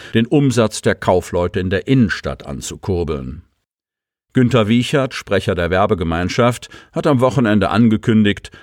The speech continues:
auf rechtlichem Wege klären zu lassen, ob die Stadt Cuxhaven die geplante zweite Veranstaltung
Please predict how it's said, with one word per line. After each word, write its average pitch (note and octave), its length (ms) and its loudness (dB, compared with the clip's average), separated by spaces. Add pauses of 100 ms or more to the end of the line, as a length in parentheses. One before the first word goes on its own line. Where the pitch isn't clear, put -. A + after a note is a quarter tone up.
(120)
auf - 240 -2
rechtlichem G#2+ 680 0
Wege F#2+ 320 0
klären G2+ 500 2
zu - 140 -2
lassen, A2 380 2
ob B2+ 140 -4
die A2 80 -2
Stadt - 340 -2
Cuxhaven F#2 600 -2
die F#2+ 80 -10
geplante F#2 520 0
zweite D#2 400 -4
Veranstaltung G#2 880 0